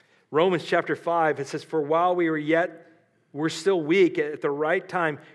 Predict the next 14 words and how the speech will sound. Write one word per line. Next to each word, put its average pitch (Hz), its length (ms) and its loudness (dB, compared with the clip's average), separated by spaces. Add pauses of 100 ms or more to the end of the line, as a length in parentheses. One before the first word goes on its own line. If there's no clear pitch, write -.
Christ 175 540 -2
died 170 340 0
for 165 100 -10
the 160 140 -4
ungodly. 147 600 -2 (880)
For 160 120 0
one 202 200 2
will 202 80 4
scarcely 214 440 2
die 180 220 0
for 175 180 -2
a 156 60 2
righteous 160 380 -2
person, 143 460 -4